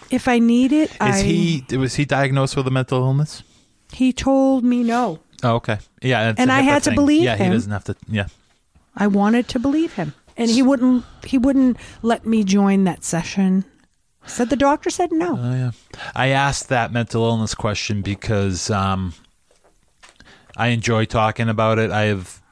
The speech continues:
Speaker 2: I have history of it. It's in my family. It's part of my story. I know some little, a li-, little bit about it.
Speaker 1: Yeah.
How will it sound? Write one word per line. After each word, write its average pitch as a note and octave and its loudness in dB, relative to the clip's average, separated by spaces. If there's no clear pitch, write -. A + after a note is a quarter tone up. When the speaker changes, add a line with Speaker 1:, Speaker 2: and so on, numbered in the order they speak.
Speaker 2:
I G2+ 0
have G2+ 0
history G#2 -2
of G2 0
it. G2+ 0
It's - -12
in G2+ 0
my G2+ 2
family. G2 -2
It's - -6
part G2 -2
of F#2+ 0
my F#2 0
story. F2 -2
I F#2+ -2
know F2+ 0
some F2+ -8
little, F#2+ -4
a F#2+ -6
li-, F#2+ -4
little G2 -2
bit F#2 -2
about F2 -2
it. D#2 -8
Speaker 1:
Yeah. F3 -2